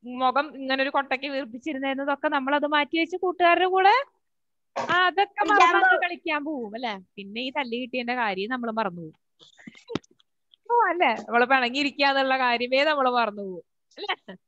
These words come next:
Speaker 1: ശരിയല്ലേ?
Speaker 2: ഉം.
Speaker 1: സത്യത്തില് എ-, എനിക്കൊക്കെ അങ്ങനെയാണ് feel ചെയ്തത്. ആ,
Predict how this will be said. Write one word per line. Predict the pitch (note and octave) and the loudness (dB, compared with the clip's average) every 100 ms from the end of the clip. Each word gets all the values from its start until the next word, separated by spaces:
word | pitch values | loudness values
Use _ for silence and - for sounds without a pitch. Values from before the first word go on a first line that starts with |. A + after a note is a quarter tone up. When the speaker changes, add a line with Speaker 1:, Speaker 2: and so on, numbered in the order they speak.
| _ - | _ -6
Speaker 1:
ശരിയല്ലേ? | F#4+ F4+ C#4+ G#3+ F#3+ _ _ _ _ _ _ _ - | -4 -2 -2 -2 -6 _ _ _ _ _ _ _ -12
Speaker 2:
ഉം. | A#3+ | -12
Speaker 1:
സത്യത്തില് | A3+ D4 C#4 C4+ | -8 -10 -8 -10
എ-, | A3 - C4 - | -10 -8 -8 -8
എനിക്കൊക്കെ | C#4+ C4 F4+ G4 | -8 -4 -2 -2
അങ്ങനെയാണ് | F#4 E4 D#4 | -2 -2 -2
feel | D4+ D4+ B3+ | -2 -4 -4
ചെയ്തത്. | B3+ A#3 A3 | -4 -4 -4
ആ, | A#3+ A3+ C4 C#4 | -4 -2 -4 -4